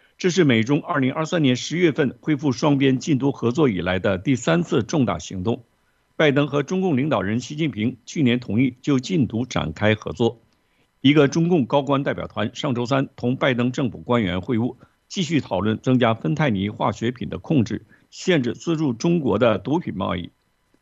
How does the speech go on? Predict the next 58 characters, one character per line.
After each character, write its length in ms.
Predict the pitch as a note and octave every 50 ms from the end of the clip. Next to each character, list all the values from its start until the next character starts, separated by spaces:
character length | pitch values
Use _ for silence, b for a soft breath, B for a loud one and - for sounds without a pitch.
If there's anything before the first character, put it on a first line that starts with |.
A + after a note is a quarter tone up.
| _ _ _ _ _ _ -
非 160 | - F3+ F3+
法 180 | C#3 C3 A#2 A#2
芬 220 | A#2 E3 F3+ E3+
太 120 | E3+ D#3+
尼 220 | B2+ G#2 G#2 C3 -
是 160 | - - D3+
美 160 | A#2+ G#2 G2+
国 100 | A2 A#2+
总 200 | B2 B2+ E3+ E3
统 100 | - A2
拜 160 | F#2 A2 G#2+
登 160 | G2+ A2 A2+ -
和 200 | - - C#3+ C#3+
副 180 | C3 - F#3+ D#3+
总 200 | B2 C#3 E3 D#3
统 180 | A#2+ G#2 F#2 F2
贺 180 | - F#3 F3
锦 200 | C3 G#2 F#2+ F2+
丽 240 | G2 C3 D3 - -
面 160 | - D3 C3 G#2+
临 140 | G2+ G2+
的 80 | G#2 G#2
一 100 | G#2 G#2+
个 120 | C#3+ C3+
主 260 | G#2+ - - E2 D#2+ F#2+
要 160 | G#2+ G#2+ G#2+
议 120 | A#2 A#2
题。 340 | - - - F2 F#2 A2 - b b b b b b b b b
芬 220 | - - F3+ F3+
太 100 | E3+ D#3+
尼 180 | B2+ A2+ A2+ C3
服 220 | B2+ - C3+ A#2+
用 160 | D#3 D3+ B2+
过 160 | A#2 F3+ E3+ D3
量 220 | C#3+ C3 A2 - _ _ _ _ -
已 120 | B2+ B2+
经 200 | C3 D3 D3 C#3+
激 180 | C3 - F3+ F3+
增， 240 | C#3+ D#3 D3+ - -
成 280 | - - A#2 B2+ C3+ A#2+
为 140 | A2+ A2+
十 180 | A2+ - - C#3+
八 160 | C#3+ C3+ C3+
到 160 | B2+ C3+ B2
四 180 | A2+ - - E3+
十 140 | B2+ - E3+
五 100 | B2 F#2+
岁 180 | F#2+ - C3
美 200 | G#2+ G2+ F#2 F2
国 160 | F2+ A2+ A2+ G#2+
人 100 | G#2+ A2+
死 240 | A2+ - - G2+
亡 240 | F2+ F2+ F2+ F#2+ G#2+
的 140 | A#2+ A#2+ G#2
主 260 | F#2 - - D#2 E2+
要 160 | G#2 B2 A#2+
原 220 | G#2 F#2 F#2+ F#2+ G2
因。 180 | G#2+ A#2+ C3